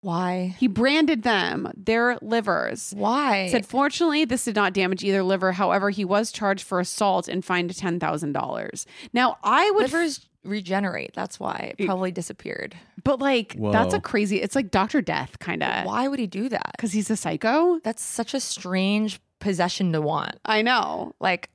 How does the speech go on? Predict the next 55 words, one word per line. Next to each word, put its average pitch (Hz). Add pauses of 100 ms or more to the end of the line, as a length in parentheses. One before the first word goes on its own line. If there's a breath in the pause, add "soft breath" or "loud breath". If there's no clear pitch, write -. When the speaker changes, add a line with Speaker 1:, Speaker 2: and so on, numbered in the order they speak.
(100)
Speaker 1:
I 190
need 208
ownership 185
over 151
this. - (260)
Speaker 2:
And 240
God 214
knows 539
how 277
any, 214
many 208
other 202
things 165
he 175
was 156
doing. 135
Speaker 3:
You 277
have 349
to, 349
that's 208
like 311 (160)
Speaker 2:
He 359
didn't 427
just 202
do -
two. 226
Speaker 1:
Psychotic. 180
Speaker 2:
He 285
didn't 247
just 175
do -
two. - (180)
Speaker 1:
No 190
way. -
Speaker 3:
the 214
premeditation 202
that 101
goes 110
into 165
that 80
is 95
Speaker 1:
It's 98
Speaker 3:
crazy. 190
Speaker 1:
just, -
it's -
just -
a 330
weird 220
urge. 175
Speaker 2:
Very 202
weird. 190
Speaker 3:
It 277
is, 302
but, 165
like 196